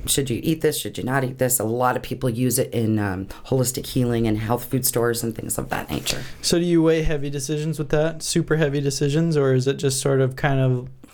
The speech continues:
Speaker 2: more basic casual things?
Speaker 1: I would say when I first started, yes, I would want to do this or want to do that. Do I take this job or that job? And because I was on the surface of the, "Ooh, this tool, this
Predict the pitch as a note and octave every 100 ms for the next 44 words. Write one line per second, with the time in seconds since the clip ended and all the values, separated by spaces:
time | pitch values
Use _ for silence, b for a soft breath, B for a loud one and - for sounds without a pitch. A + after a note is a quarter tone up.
0 | - D#3 C#3 C3+ C3+ C3+ C3 C3 - C#3
1 | C3 D3 - C#3+ C3+ C#3 C3 C3 C3 C3
2 | C3 F3+ G3 G3+ A3 G#3 G3 E3+ D#3+ -
3 | F3+ G3+ - - F3 F3+ G#3+ G#3+ B B
4 | B B C#3+ C#3 - - - - - -
5 | C3 C3 C3+ C3 - B B B B -
6 | C#3+ D3 - C3+ C3+ C3+ F#3+ - A2+ C3
7 | C3 A#2+ A2+ F#2 - B2+ G#2+ - - B2+
8 | C3 - C#3+ B2 A2 A2+ - - - -
9 | B B B B B - B2+ A#2+ A#2 A2
10 | - - - A2+ C3+ D#3 E3+ F3+ F3 D3
11 | C#3 A#2 - - E3+ D3+ E3+ D#3+ - C3
12 | B2+ B2 - A#3+ F3 - - A3 F3 C#3+
13 | D#3 -